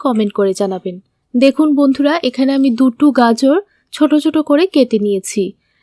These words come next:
এখন দিয়ে দিচ্ছি চায়ের কাপ মেপে এক কাপ দুধ। এখন গাজরগুলিকে মিহি পেস্ট তৈরি করে নিয়েছি। এখান থেকে আমি দুই চামচ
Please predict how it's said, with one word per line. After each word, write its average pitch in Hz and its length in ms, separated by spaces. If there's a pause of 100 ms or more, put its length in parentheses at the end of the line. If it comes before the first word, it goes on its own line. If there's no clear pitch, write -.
এখন 277 300
দিয়ে 311 180
দিচ্ছি 311 380
চায়ের 254 360
কাপ 285 260
মেপে 285 300 (120)
এক 240 200
কাপ 339 180 (140)
দুধ। 190 240 (440)
এখন 294 340
গাজরগুলিকে 285 760
মিহি 277 320
পেস্ট 302 380 (120)
তৈরি 233 200
করে 208 220
নিয়েছি। 196 440 (480)
এখান 320 280
থেকে 339 220
আমি 330 180
দুই 262 280
চামচ 277 380